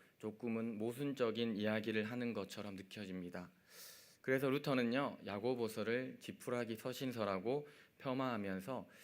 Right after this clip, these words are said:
그가 천오백이십이 년에 독일어로 된 신약 성서를 이제 출판하게 되었는데요. 너무나 싫어했기 때문에 형편없는 서신서라고 했기 때문에 그 독일어, 어, 성경의, 어, 야고보서를 빼버릴 정도로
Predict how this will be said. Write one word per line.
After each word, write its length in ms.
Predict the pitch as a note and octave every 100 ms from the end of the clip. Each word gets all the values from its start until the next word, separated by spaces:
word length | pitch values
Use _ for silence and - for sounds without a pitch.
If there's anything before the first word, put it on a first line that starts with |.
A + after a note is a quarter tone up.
| -
그가 200 | - B2
천오백이십이 1080 | - F3+ F3+ - - A2 B2 G#2+ G#2 G#2+ G#2+
년에 500 | G#2 G2+ B2 F2+ - -
독일어로 560 | A#2+ C#3+ D3 C3 A#2
된 340 | G2+ G2+ B2+ - -
신약 380 | - - D#3+ D3+
성서를 920 | C3+ A2+ A2 G#2+ G#2+ G2+ G2 G#2+ G2+ - - _
이제 220 | - F2 F#2
출판하게 520 | C#3 C3+ C3 A2+ G#2
되었는데요. 640 | G#2 G#2 F#2+ F2+ G2+ G#2+ - - - - _
너무나 300 | G2+ A#2+ B2+
싫어했기 460 | B2 E3 C#3+ - A2
때문에 460 | A2 G2+ F#2+ F#2
형편없는 640 | F#2+ C3 D#3+ D3 A2+ A2 A#2
서신서라고 640 | B2 C3 C#3+ B2+ A2 G#2
했기 220 | A2+ G#2
때문에 460 | G2+ F#2+ G2 B2+ F#2+ - - -
그 200 | A#2 G#2+
독일어, 580 | A2 A#2+ C3 A#2 D3+ - - _
어, 180 | F2+ F2+ F#2+
성경의, 800 | A#2+ B2+ B2+ A#2+ G2+ G#2 G2 F2+ - - -
어, 80 | -
야고보서를 840 | - G#2 C3+ B2+ G#2 G#2 G#2+ F2+ - - -
빼버릴 420 | D3 D3+ C#3+ A2+
정도로 600 | - G2 G2 G#2 A2+ -